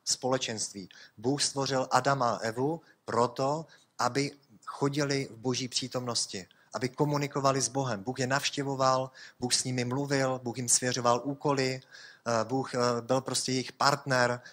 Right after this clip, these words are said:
byl jejich přítel a oni s ním měli vztah. A když tohle čteme v Božím slově, tak nám to připadá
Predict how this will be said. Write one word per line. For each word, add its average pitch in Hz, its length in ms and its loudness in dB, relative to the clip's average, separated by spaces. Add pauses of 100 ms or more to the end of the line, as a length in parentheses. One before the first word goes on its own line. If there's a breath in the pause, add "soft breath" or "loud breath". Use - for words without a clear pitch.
byl 123 120 2
jejich 127 200 0
přítel 127 720 2 (460 loud breath)
a 113 380 6 (100)
oni 139 240 -2
s - 120 -2
ním 135 80 -6
měli 123 180 -2
vztah. 120 400 2
A - 20 -4
když 127 160 -2
tohle 143 240 0
čteme 143 320 -2
v - 20 -12
Božím 135 260 -6
slově, 135 340 -2
tak 127 160 -2
nám 127 180 0
to 123 80 -8
připadá 123 640 2